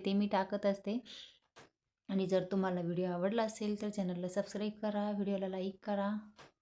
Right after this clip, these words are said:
बघू शकता तुम्ही, छानपैकी आपला पराठा इथे रेडी आहे. तर तुम्ही हा पराठा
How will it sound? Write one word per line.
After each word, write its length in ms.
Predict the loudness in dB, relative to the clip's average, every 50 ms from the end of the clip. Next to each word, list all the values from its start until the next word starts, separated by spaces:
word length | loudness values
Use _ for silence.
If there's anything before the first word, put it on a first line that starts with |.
| _ _ _ -20 -20 _ _ _ _ _ _ _ _ _ _ _ _ _ _ _ _ _ _ _ _ _
बघू 260 | -8 -6 -4 -4 -6
शकता 280 | -4 -6 -6 -6 -6 -8
तुम्ही, 440 | -4 0 0 2 2 2 2 0 0 -2 -2
छानपैकी 640 | -2 0 0 2 0 0 0 0 0 2 0 0
आपला 280 | -2 -2 -2 -2 -2 -2
पराठा 460 | -2 -2 -4 -2 -2 -2 -2 -2 -2 -4
इथे 280 | -4 -2 -2 -2 -2 0
रेडी 260 | 2 0 0 0 -2
आहे. 260 | -2 -2 -2 -2 -4 -6 -8 -12 -18 -20 -20 -16 _ -6
तर 100 | -6 -4 0 2
तुम्ही 240 | 2 2 4 2 2
हा 140 | 2 0 0
पराठा 580 | 2 4 4 4 4 2 0 -2 -4 -4 -4